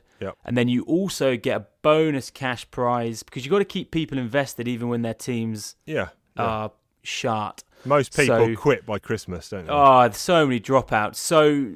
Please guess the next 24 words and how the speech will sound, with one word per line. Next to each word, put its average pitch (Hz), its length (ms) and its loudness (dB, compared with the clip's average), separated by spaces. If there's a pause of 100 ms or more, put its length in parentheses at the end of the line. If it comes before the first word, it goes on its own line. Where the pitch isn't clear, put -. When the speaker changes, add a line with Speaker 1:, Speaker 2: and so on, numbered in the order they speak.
(160)
Speaker 2:
to 131 100 -16
keep - 260 -10
it, 147 140 -6
you 156 80 -4
know, 127 100 -2
if 113 220 -6
you 160 300 -10
have 135 500 -6
the 131 480 -6
best - 380 -8
game 139 320 0
week, 151 460 -8 (680)
you 123 200 -2
get 120 160 -2
a - 40 -8
prize. 104 580 -4 (300)
Speaker 1:
Right. 101 260 -8
Speaker 2:
So - 160 -8
out 117 60 -2
of 120 120 -4
all 139 280 0
the 123 80 -4
weeks, 120 480 -2
whoever 120 460 -4